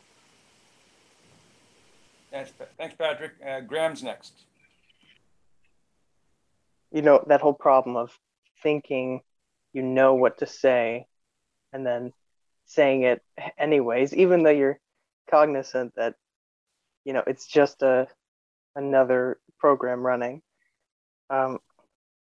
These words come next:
Speaker 2: about that, <laughs> I have a quote from Nisargadatta. He said, uh,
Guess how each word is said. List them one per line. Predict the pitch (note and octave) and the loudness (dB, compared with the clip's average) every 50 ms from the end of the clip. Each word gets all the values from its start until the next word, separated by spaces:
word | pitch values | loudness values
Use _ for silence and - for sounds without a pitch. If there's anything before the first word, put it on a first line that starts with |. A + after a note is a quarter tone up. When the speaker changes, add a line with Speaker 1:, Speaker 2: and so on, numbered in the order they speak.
| - | -16
Speaker 2:
about | D3 C#3 - D3+ D3+ D3+ D3+ - | -4 2 4 6 6 4 2 -2
that, | - A#2 A#2 A#2 A#2+ - _ _ _ _ _ _ _ _ _ | -6 -4 -2 -2 -4 -6 _ _ _ _ _ _ _ _ _
<laughs> | _ _ _ _ _ _ _ _ _ - | _ _ _ _ _ _ _ _ _ -12
I | - - - - - - - _ _ _ _ _ _ _ _ _ _ _ _ - | -8 -8 -8 -8 -10 -14 -20 _ _ _ _ _ _ _ _ _ _ _ _ -2
have | C#3+ C#3+ C#3 | 0 2 2
a | C#3 | 2
quote | - - D3 C3 C3 - | 2 2 2 2 0 -2
from | - C#3 C3 | -6 -8 -6
Nisargadatta. | C3 C3 - - B2 C3+ B2 A#2+ A#2 A#2+ B2 C3+ C#3 D3+ D#3+ _ _ _ _ _ _ _ _ _ _ _ _ _ _ _ _ _ | -6 -8 -8 -8 -8 -8 -6 -4 -4 -4 -4 -4 -6 -8 -8 _ _ _ _ _ _ _ _ _ _ _ _ _ _ _ _ _
He | F#2+ - | -20 -20
said, | - - - C3+ B2+ B2+ B2+ C3+ - _ _ _ _ _ _ _ _ _ _ _ _ _ _ _ _ _ _ _ _ _ _ _ _ _ _ _ - | -6 0 0 2 2 0 -2 -6 -12 _ _ _ _ _ _ _ _ _ _ _ _ _ _ _ _ _ _ _ _ _ _ _ _ _ _ _ -8
uh, | C#3 C3+ B2 A#2 | -6 -6 -6 -6